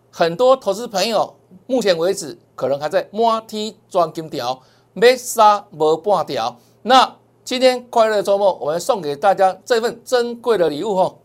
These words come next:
来，先看这边，请你在 LINE 里面留言一六八，将免费送给大家珍贵资料。七月份最精彩的七彩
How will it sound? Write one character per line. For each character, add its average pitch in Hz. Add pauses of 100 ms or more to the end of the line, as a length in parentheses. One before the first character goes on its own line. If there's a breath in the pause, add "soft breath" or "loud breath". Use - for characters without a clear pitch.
来， 160
先 214
看 262
这 254
边， 269 (1200)
请 233
你 285 (180)
在 254
LINE 233
里 151
面 240 (1200)
留 202
言 208
一 233
六 233
八， 208 (600)
将 269
免 202
费 240
送 226
给 147
大 185
家 180
珍 240
贵 233
资 190
料。 185 (560)
七 269
月 285
份 233
最 254
精 233
彩 160
的 165 (380)
七 320
彩 196